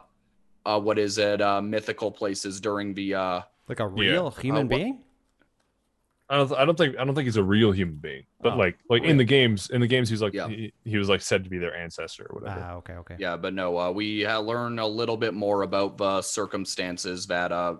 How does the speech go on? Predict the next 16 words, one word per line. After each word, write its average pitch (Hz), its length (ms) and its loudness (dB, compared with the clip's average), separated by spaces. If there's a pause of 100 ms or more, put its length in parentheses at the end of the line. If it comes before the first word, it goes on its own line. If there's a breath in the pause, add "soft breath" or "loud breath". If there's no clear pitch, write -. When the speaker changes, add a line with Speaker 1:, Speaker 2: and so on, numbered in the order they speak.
(380)
Speaker 1:
and 104 240 -6
their 101 180 0
association 98 720 -4
with 110 120 -6
them. 120 260 -4 (480)
Speaker 3:
Hmm. 233 120 -2 (960)
Speaker 1:
Um, 95 440 -2 (380)
uh, 107 160 0
the 107 100 -4
set 156 280 0
pieces, 165 360 -2
as 143 100 -4
always, 156 420 2
very, 127 460 4
uh, 123 360 4 (800)
like, - 320 -2